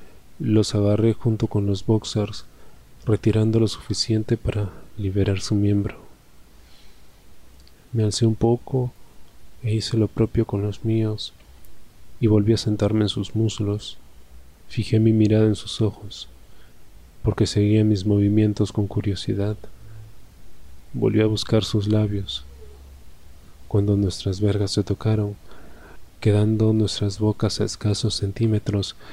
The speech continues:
como fascinados por el roce que acabábamos de sentir. Buscó mi nuca con su mano, atrayéndome para fundirnos en otro profundo beso.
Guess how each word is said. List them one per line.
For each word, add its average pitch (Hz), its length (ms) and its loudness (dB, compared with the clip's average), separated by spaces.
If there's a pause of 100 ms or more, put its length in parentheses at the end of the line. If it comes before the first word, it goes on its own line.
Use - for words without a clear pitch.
(280)
como 107 220 0
fascinados 104 760 0
por 104 200 0
el 95 140 -2
roce 104 340 0
que 101 120 -6
acabábamos 104 580 -2
de 107 100 -2
sentir. 107 460 -4 (1800)
Buscó 107 340 0
mi 107 140 6
nuca 104 280 4
con 107 180 -2
su 110 160 -6
mano, 104 320 0
atrayéndome 104 640 0
para 98 260 -2
fundirnos 101 640 0
en 98 100 0
otro 104 200 0
profundo 110 720 0
beso. 101 440 -2